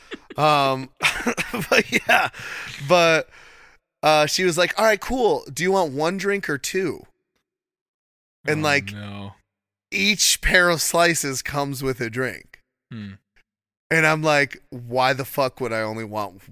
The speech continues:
Speaker 1: one drink?"
Speaker 2: Yeah.
Speaker 1: You know what I mean?
Speaker 2: <laughs>
Speaker 1: Like, and besides, we've talked about it. Even if all these slices were for me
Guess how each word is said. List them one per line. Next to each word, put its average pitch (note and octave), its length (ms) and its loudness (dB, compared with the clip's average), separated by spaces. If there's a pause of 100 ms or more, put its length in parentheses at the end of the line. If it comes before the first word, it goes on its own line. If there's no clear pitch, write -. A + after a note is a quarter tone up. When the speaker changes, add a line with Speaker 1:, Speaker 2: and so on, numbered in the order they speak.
(160)
Speaker 1:
one G2+ 380 -10
drink?" B2 400 -6
Speaker 2:
Yeah. D3+ 320 0
Speaker 1:
You E3+ 60 0
know F3 100 4
what D#3 120 2
I F#3 80 2
mean? D3 200 2
Speaker 2:
<laughs> F3 40 -4
Speaker 1:
Like, D#3 380 2 (460)
and F#3 180 4
besides, E3 760 4
we've D#3 340 -4
talked G3 320 2
about B2 280 -2
it. B2+ 120 -4 (100)
Even C#4+ 380 4
if D4 200 2
all A#3 220 6
these B3+ 240 -2
slices G#3+ 480 2
were G3 280 2
for E3+ 200 -2
me D3+ 500 -2